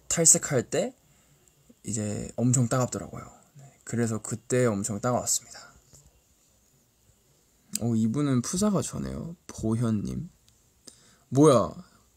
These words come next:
정은하이. 권정은이네. 네. 자,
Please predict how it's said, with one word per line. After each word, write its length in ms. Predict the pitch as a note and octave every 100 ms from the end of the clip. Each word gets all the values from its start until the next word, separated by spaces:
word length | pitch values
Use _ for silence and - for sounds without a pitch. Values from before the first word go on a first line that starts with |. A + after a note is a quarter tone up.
| _ _ _ _ _ _ -
정은하이. 400 | G#2+ G#2+ B2 G#2+ - _ _ _ _ _ _ _
권정은이네. 680 | - A#2 A2 B1+ - C2 - - -
네. 460 | - - - - - _ _ _ _ _ _ - - _ _ _ _ _ _ _ _ _ _ _ _ _ _ _ _ _ _ _ _ _ _ _ _ _ _ _ D3+ _ _ _ _ _ _ - - _ _ _
자, 720 | - - - G1+ G1+ - -